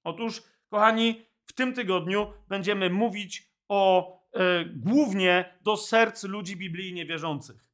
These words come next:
Będę mówić do swojego serca, będę mówić do twojego serca, siostro, do twojego serca, bracie, o potrzebie czuwania.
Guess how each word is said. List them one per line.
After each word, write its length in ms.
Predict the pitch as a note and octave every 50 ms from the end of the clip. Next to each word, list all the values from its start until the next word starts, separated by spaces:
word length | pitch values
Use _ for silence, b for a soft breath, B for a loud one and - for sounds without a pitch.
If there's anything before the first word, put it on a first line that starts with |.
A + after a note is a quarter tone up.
| _ _ _
Będę 240 | A#2+ C#3 C#3+ C#3 D3
mówić 220 | D#3 D#3 E3+ E3
do 140 | C#3+ G3 G3+
swojego 400 | - - A3+ G#3+ G#3 G#3 G#3 G3+
serca, 340 | - E3+ E3+ E3 E3+ E3+ D3+
będę 240 | C#3+ D3 C3+ D3 D3+
mówić 260 | D#3 D#3+ D#3 D#3+ C#3+
do 120 | D3+ F3+
twojego 400 | F3+ - G3 F#3+ F#3+ F#3 D#3+ D#3
serca, 560 | D3+ - D#3 D3 C#3+ - - D3+ D3 D3 B B B B B
siostro, 600 | - - F3+ E3+ - - D#3 D3 C3+ - - _ -
do 100 | D#3+ D#3
twojego 360 | C#3+ D#3+ F3+ F3+ F3 D#3+ E3
serca, 340 | D#3+ - E3 D3 C3 E3+ D3+
bracie, 500 | C3 D3 C#3 C3 - C3+ C3 B2 - _ _ _ _ _ _ -
o 520 | - A3 A3+ A#3 A#3 A#3+ A3+ A#3 - - -
potrzebie 800 | F3+ F3+ F3+ - - G#3 F#3 E3+ D#3+ E3+ E3+ E3+ F3+ F3+ - - _ _ _ _
czuwania. 720 | - - A3 F3+ A3+ A3 G3+ F#3+ E3+ C#3+ A2+ F#2+ - _